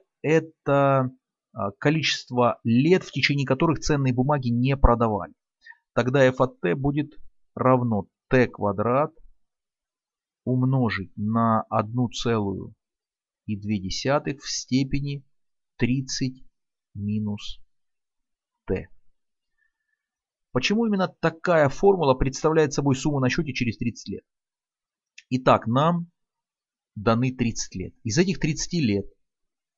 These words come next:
t лет, ценные бумаги не продаются.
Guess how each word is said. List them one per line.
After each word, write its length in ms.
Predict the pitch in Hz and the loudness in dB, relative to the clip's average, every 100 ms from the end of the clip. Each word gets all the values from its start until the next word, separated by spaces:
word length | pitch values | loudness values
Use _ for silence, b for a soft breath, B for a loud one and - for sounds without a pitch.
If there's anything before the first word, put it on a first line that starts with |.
| _ | _
t 280 | 156 143 127 | 6 8 6
лет, 420 | 113 120 143 135 - - _ _ _ _ _ _ | 4 2 2 -2 -16 -20 _ _ _ _ _ _
ценные 560 | - 165 156 143 127 110 | 0 2 4 2 0 0
бумаги 720 | 120 123 143 160 165 160 - - | 0 0 0 -2 -4 -8 -10 -4
не 360 | 117 127 147 | 0 2 4
продаются. 800 | 143 127 123 120 104 - - | 4 4 4 2 0 -2 -10